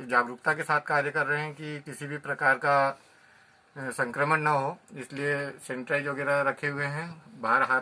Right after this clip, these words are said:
वाथ धुलाते हैं, सोशल डिस्टेंसिंग पूरी मेंटेन करके रख रहे हैं। आप देख सकते हैं इस चीज़ को, और मैंने अपने आप को भी सैनिटाइज करके रखा है, पूरा, अ, आइसोलेटेड करके रखा हुआ है, बीच में पर्दा लगा के रखा है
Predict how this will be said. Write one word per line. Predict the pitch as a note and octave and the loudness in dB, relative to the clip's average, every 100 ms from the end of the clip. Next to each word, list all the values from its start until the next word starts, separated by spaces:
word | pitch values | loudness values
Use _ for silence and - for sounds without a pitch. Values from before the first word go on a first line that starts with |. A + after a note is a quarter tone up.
| C#3 | 2
वाथ | C3+ | -2
धुलाते | C3 C3+ C3 | 0 -2 -2
हैं, | C#3+ | -6
सोशल | C#3 A#2+ C3+ | -8 -6 -6
डिस्टेंसिंग | C3+ - C3 C3+ C3 | -6 -8 -10 -8 -10
पूरी | C3+ C3+ | -8 -6
मेंटेन | B2+ A#2+ C#3+ | -6 -6 -6
करके | C3+ C3 C#3 | -4 -6 -4
रख | A#2+ A#2 | -10 -10
रहे | A#2+ | -12
हैं। | A#2 - _ - - - - - - - - - | -12 -18 _ -20 -20 -20 -20 -20 -20 -16 -8 -6
आप | - _ - | -6 _ -16
देख | B2 B2 | -8 -8
सकते | - - C#3 | -8 -10 -10
हैं | |
इस | D#3+ | -10
चीज़ | B2+ | -12
को, | A2 D3+ | -12 -6
और | D3+ | -6
मैंने | C#3+ C#3+ | -4 -2
अपने | C#3+ D#3 | -2 2
आप | C#3+ | 0
को | - | 0
भी | D3+ D3+ | -6 -4
सैनिटाइज | C#3 C3 D#3 | -8 -2 -4
करके | D3 C#3+ D3+ | -2 -4 -2
रखा | C#3+ D#3 | -4 -2
है, | D#3 | -4
पूरा, | C#3+ C#3 C#3+ C3+ - - - - - _ _ - - | -4 0 0 0 -6 -20 -20 -20 -20 _ _ -20 -12
अ, | C3+ B2 B2 A#2+ A#2+ B2 | -8 -4 -4 -4 -4 -4
आइसोलेटेड | A#2 D3+ D3 D#3 D3 | -2 -2 -2 -2 -2
करके | D3 C#3 | -2 0
रखा | D3 - | -2 0
हुआ | D3+ D#3 | 0 0
है, | |
बीच | C#3 C3+ D#3 | -2 -8 -8
में | |
पर्दा | C#3 B2 C3+ | -4 -2 0
लगा | C#3+ C#3 | 0 0
के | C3 C#3+ | 0 0
रखा | C3 C#3+ | -2 -2
है | E3 | -4